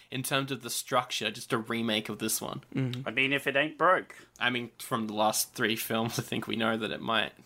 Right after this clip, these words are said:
Speaker 1: it might actually be broke, though. <laughs>
Speaker 3: 'Cause they changed the format, and then that broke.
Speaker 1: Uh, so Kyle Reese also appears in the present, past, the eighties, when, when the movie is set. He also appears,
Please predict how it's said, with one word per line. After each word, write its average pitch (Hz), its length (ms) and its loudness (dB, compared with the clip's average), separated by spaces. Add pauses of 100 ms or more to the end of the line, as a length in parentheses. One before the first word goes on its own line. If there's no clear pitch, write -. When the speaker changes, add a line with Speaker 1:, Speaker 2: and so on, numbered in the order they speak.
(160)
Speaker 1:
it - 300 -2
might 196 200 0
actually - 380 -2
be - 160 -12
broke, - 380 -4
though. - 220 0
<laughs> - 380 -18
Speaker 3:
'Cause - 180 -10
they 156 140 2
changed 170 400 0
the 147 80 -6
format, 170 540 2 (200)
and 135 140 -8
then 135 100 -2
that 135 240 0
broke. 165 280 4 (300)
Speaker 1:
Uh, 165 380 4
so 190 220 2
Kyle 190 380 2
Reese 175 360 0
also 147 360 2
appears 127 760 4
in 120 300 -2
the 120 280 -2 (220)
present, 151 600 2 (120)
past, 135 640 2
the 175 120 -2
eighties, 143 520 0
when, 233 580 0
when 277 180 4
the 226 60 4
movie 143 340 4
is 113 80 2
set. 107 280 2
He 214 160 6
also 165 260 6
appears, 117 440 0